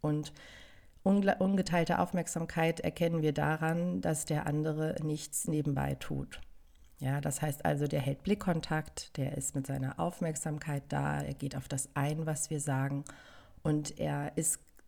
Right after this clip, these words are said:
zwar vielleicht nebenbei mit irgendwas beschäftigt, was,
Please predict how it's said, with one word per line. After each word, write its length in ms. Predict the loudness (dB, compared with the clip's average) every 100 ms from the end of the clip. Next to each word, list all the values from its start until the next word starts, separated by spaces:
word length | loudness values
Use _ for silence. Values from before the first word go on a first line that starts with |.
| -6
zwar 300 | 0 4 4
vielleicht 760 | 2 2 4 6 4 2 -8 -20 -20 -4
nebenbei 760 | 0 2 2 2 4 4 4 2
mit 200 | 0 0
irgendwas 480 | 0 2 0 -2
beschäftigt, 640 | -2 -2 0 0 -2 -4 -2
was, 260 | -2 -2